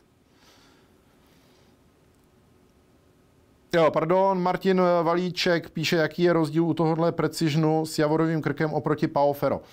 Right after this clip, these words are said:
Jasně, ta skladba toho materiálu. Jsou to dva nejčastější materiály, eh, na baskytarách, eh, a, a, a hmatníkách. Eh, Fender vlastně nedělá nic jinýho. Teďka šátrám do paměti, jestli náhodou.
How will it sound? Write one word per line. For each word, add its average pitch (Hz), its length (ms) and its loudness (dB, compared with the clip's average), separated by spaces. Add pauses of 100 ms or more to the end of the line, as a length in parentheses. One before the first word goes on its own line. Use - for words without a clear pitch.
(380)
Jasně, 143 420 -2
ta 160 160 0
skladba 190 320 0
toho 220 200 0
materiálu. 175 540 0
Jsou 143 160 -4
to 196 100 0
dva 190 140 0
nejčastější 185 580 -2
materiály, 175 760 0
eh, - 440 -8 (440)
na 147 160 -2
baskytarách, 170 760 -2
eh, 117 840 0
a, 147 120 0
a, 147 220 -2 (200)
a - 20 2
hmatníkách. 139 880 -2 (340)
Eh, 127 240 0
Fender 135 360 0
vlastně 147 460 0
nedělá 151 520 0
nic 165 520 -4 (380)
jinýho. 135 1300 2 (1300)
Teďka 135 280 -2
šátrám 147 400 -2
do 147 80 0
paměti, 143 420 -2
jestli 143 260 -2
náhodou. 139 460 0